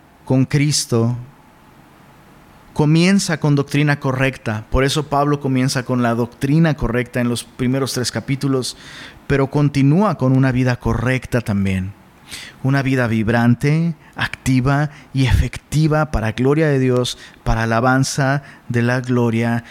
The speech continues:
de su gracia. Esta vida comienza por la fe en Jesús y continúa por la fe en Jesús. Esto es gracia. Entonces, de, de nada sirve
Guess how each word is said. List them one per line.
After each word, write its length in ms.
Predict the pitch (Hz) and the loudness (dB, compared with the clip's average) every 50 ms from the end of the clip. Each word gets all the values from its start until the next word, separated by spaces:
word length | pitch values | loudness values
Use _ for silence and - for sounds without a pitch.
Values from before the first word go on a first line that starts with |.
| - - - - | -18 -20 -14 -8
de 140 | - 117 110 | -6 -4 -4
su 180 | - - 120 | -2 -2 -2
gracia. 540 | 110 113 107 104 107 - - 107 98 98 101 - - - - - - - | 0 0 0 0 -2 -2 -2 0 -2 -2 -2 -6 -12 -20 -20 -16 -6 -4
Esta 300 | 156 143 - - 139 131 | -2 -2 -2 -2 -2 0
vida 380 | 131 139 135 131 131 127 - - - - - - | 2 2 2 2 0 -2 -4 -8 -16 -20 -20 -8
comienza 960 | - 120 113 113 117 123 139 160 185 196 202 196 - - - 175 165 156 - | -4 -2 -2 0 2 2 4 4 4 4 4 2 0 -2 -2 -2 -2 -2 -2
por 180 | - 131 127 117 | -2 -2 0 -2
la 160 | 117 117 - | 0 0 0
fe 360 | - - - - 139 139 147 | 0 0 0 0 0 2 2
en 120 | 156 156 139 | 2 0 0
Jesús 680 | 143 143 - - - 139 131 131 131 131 - - - - - - - - - - - | -2 -4 -4 -2 -2 0 0 0 0 -2 -4 -8 -12 -16 -18 -20 -20 -20 -14 -8 -8
y 100 | 131 120 | -8 -6
continúa 1080 | - - 123 120 120 107 - 113 110 110 113 120 135 147 156 151 139 135 131 123 - - - - - - _ | -2 -2 -2 -2 -2 -4 -4 -2 0 2 2 4 4 2 2 2 0 0 -2 -2 -4 -8 -16 -20 -20 -10 _
por 220 | - 113 107 104 | -4 -2 -2 0
la 160 | 104 101 - | 0 0 0
fe 420 | - - - 117 113 117 120 120 120 - - - - - - - - | 0 2 2 2 2 2 0 0 -2 -6 -14 -20 -20 -20 -20 -12 -6
en 160 | - 123 110 | -6 -4 -4
Jesús. 840 | - - 117 - - - - 110 101 98 - - - - - - - _ _ - - - - - - - - - - - - - - - - - - - - - - - | -4 -4 -4 -4 -4 -4 -4 -2 -2 -2 -2 -4 -6 -8 -14 -16 -20 _ _ -20 -20 -20 -20 -20 -20 -20 -20 -20 -20 -20 -20 -20 -20 -20 -20 -20 -20 -20 -20 -20 -12 -6
Esto 380 | - 156 147 - - - 151 135 | -4 -2 -2 -2 -4 -4 -4 -6
es 80 | 120 | -4
gracia. 500 | - 131 117 120 120 - - 98 110 120 127 - - - - - - - - - - - - - - - - - - - - - - - - - - - - - | -4 -6 -6 -4 -6 -6 -6 -8 -8 -10 -12 -14 -20 -20 -20 -20 -20 -20 -20 -20 -20 -20 -20 -20 -20 -20 -20 -20 -20 -20 -20 -20 -20 -18 -18 -16 -16 -18 -6 -2
Entonces, 600 | 131 135 120 143 151 143 - 151 151 143 - - - - - - - - - - | 0 0 2 2 0 0 0 0 0 -2 -2 -6 -10 -14 -20 -20 -20 -20 -16 -8
de, 280 | - 135 151 147 151 151 | -4 -4 -4 -4 -4 -4
de 160 | 147 151 143 | -2 -2 0
nada 300 | 143 151 151 156 160 147 | 0 0 0 0 -2 -2
sirve 1040 | - - - - - - - - - 175 175 190 220 220 180 143 131 117 110 113 | -2 -2 -2 -2 -2 -2 -2 0 2 4 4 4 4 2 2 0 0 -2 -2 -4